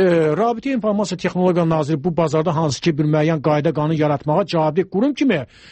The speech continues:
özünün, <clears throat> özünün yaxşı mənada bu bazarda kommersiya maraqları var. Yəni Rabitə Nazirliyi həm kommersiya ilə məşğuldur, həm idarə etməni həyata keçirir, həm tənzimləməni.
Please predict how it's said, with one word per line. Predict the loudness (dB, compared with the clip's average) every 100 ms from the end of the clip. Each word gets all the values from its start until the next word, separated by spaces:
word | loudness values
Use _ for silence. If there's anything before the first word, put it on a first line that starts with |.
| -4
özünün, | 2 2 2 -2 0 2 2 0 -8 _
<clears throat> | _ _ _ -2
özünün | 0 2 0 0 -4 _ _
yaxşı | -2 -2 -2 -2 0
mənada | 0 0 0 -2
bu | 0
bazarda | 0 0 -2
kommersiya | 0 2 2 2 0
maraqları | -2 -4 -4 -4
var. | -6 -8 -12 0
Yəni | 2 2 0
Rabitə | 0 0 0 0
Nazirliyi | 0 -2 -4 -4 -6 -14 -10 -2
həm | 0 -2 -6 -12
kommersiya | -8 -4 -2 -2 -2
ilə | -2 0
məşğuldur, | -2 -2 -2 -2 -4 _ _ _ -4
həm | -2 -2 -4 -2
idarə | 0 0
etməni | -2 -2 0
həyata | 0 -2
keçirir, | -4 -4 -2 -4 -6 -2
həm | -2 0
tənzimləməni. | -2 -4 -4 -4 -4 -6